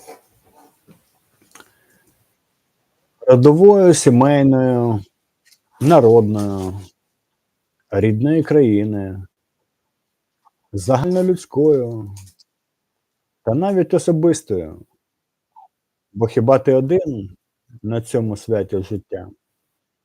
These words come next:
Всередині завжди шум і гам, з'ясування відносин, усього з усім. Тобто разом з усіма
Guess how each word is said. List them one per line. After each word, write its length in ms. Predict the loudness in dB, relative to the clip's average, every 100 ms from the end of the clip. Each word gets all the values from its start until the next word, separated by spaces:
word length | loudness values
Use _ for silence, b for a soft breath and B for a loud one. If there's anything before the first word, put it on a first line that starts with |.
| _ _ _ _ _
Всередині 680 | -6 0 2 2 0 -2 -4
завжди 800 | -4 -6 -8 -8 -6 -6 -8 -14 _ _ _ _
шум 460 | -20 -6 -2 -2 -4
і 140 | -6
гам, 440 | -6 -6 -8 -12 -18 _ _ _ _ _ _ _ _ _ _ _ -20 -6
з'ясування 800 | -4 -2 -4 -4 -4 -4 -6
відносин, 1000 | -6 -6 -8 -8 -10 -10 -10 -10 -12 -16 -20 _ _ _ _ _
усього 540 | -10 -10 -6 -4 -4 -6
з 60 |
усім. 520 | -8 -10 -12 -12 -14 -20 _ _ _ _ _ _ _ _ _ _ _
Тобто 640 | -2 -2 -6 -10 -10 -16 _ _ _ _ _ _ _ _
разом 680 | -10 -2 0 0 -2 -6 -6
з 80 | -8
усіма 640 | -10 -8 -8 -6 -8 -10